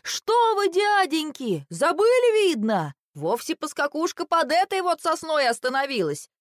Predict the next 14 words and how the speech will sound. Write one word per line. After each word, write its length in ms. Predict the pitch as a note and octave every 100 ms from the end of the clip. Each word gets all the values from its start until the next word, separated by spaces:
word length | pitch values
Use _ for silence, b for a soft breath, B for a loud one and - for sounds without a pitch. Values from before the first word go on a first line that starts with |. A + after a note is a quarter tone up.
| _ _
Тут 240 | F#3+ C#4
и 80 | F4
ножкой 460 | G3+ G#3 - F#4+
притопнула». 840 | F#4+ F#4+ F#4+ E4+ B3+ G3 D#3+ B2+ C3+ _ _ _ _ _ _ _ _
На 80 | -
старателей 600 | - D3+ E3 A#3 C4+ G#3+
тут 180 | G3 A3
сомнение 580 | - C#4+ A#3+ F3 D3 C#3+
пришло. 560 | D3 D#3+ - D3 C3 C3+ _ _ _ _ _ _ _
«Пятый 460 | - G3+ B3+ A3+ G3
пробудился, 960 | - F#3+ F#3 G#3+ G#3 F#3+ D3+ - A#2 A#2+ _
пятое 520 | - C4 B3 B3 B3 A#3
место 420 | A#3+ G#3 - G#3+
говорит. 640 | F#3+ G#3 G#3+ G3 F#3 -